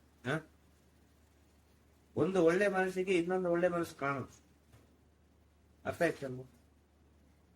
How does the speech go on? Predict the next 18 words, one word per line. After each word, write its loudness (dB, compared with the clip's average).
ಒಂದು 2
ಒಳ್ಳೆ 6
ಆತ್ಮಕ್ಕೆ 2
ಇನ್ನೊಂದು -2
ಒಳ್ಳೆ 2
ಆತ್ಮ -2
ಕಾಣುದು. -4
ಒಂದು -2
ದೇವರಂತ 4
ಆತ್ಮಕ್ಕೆ 0
ಆ -2
ದೇವರೇ 2
ಕಾಣುದು. -6
ಆ -2
ಜ್ಞಾನದ 2
ಹಸಿವಿದ್ದವರಿಗೆ 0
ಜ್ಞಾನಿಯೇ -2
ಕಾಣುದು. -10